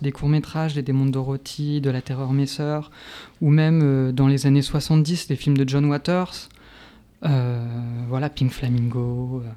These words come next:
Euh, euh, si vous aimez, euh, tout ce qui est, euh, cinéma, euh,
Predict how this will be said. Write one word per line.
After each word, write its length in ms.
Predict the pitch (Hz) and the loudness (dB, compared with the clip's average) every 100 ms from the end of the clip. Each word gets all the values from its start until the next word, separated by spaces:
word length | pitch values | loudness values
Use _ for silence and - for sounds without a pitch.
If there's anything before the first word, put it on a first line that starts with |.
| - - - - - - - _ _ _ - | -16 -20 -20 -20 -20 -20 -20 _ _ _ -6
Euh, 20 | |
euh, 640 | 147 135 131 131 131 131 | -2 0 0 0 0 -2
si 400 | 131 - - 170 165 | -4 -6 -2 0 0
vous 340 | 156 160 147 | 2 2 2
aimez, 340 | 151 156 160 | 2 2 2
euh, 100 | 160 | 0
tout 140 | 135 - | -2 -6
ce 100 | - | -12
qui 240 | - 147 | -6 0
est, 100 | 147 | 2
euh, 60 | 135 | 2
cinéma, 540 | - 139 135 143 143 | 2 4 4 4 0
euh, 120 | 147 | -4